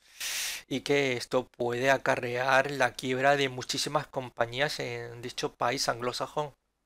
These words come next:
De muchísimas. De hecho, hay un malestar por parte de Donald Trump con Vladimir Putin, porque puede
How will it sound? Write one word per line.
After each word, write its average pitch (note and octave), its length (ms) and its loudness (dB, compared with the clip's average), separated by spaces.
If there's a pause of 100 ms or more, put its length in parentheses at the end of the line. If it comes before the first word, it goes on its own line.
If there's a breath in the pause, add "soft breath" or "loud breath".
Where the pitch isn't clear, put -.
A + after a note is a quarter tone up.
(420)
De C#3 140 4
muchísimas. D3 720 -2 (800)
De C3+ 140 -2
hecho, C#3 200 6
hay E3 120 6
un D3 200 -2
malestar C#3+ 580 6
por - 140 -18
parte - 300 2
de C#3+ 60 2
Donald C3+ 300 0
Trump C#3+ 220 -4
con A#2+ 160 -20
Vladimir B2+ 420 -4
Putin, B2 440 -18 (2000)
porque C3 360 0
puede D#3+ 540 0